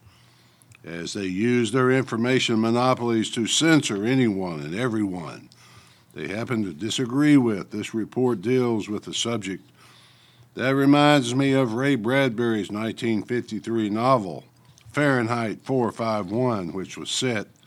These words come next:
in a future where books were outlawed and firemen would burn any books they found. The number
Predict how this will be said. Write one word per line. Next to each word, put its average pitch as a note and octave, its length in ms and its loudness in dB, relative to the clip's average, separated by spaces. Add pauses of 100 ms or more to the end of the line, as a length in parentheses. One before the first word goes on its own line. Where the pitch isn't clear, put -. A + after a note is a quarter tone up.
(880)
in D3+ 200 2
a D3+ 80 2
future C#3+ 460 4
where F#2+ 180 -6
books A#2+ 460 -2
were E2+ 160 -8
outlawed G2 600 -2
and C2+ 140 -14
firemen G2+ 720 0
would D2+ 220 -12
burn C3 320 2
any C3 220 4
books A#2 340 -4
they G#2+ 160 -4
found. A2+ 420 -4
The D#2+ 120 -10
number F#2 480 -4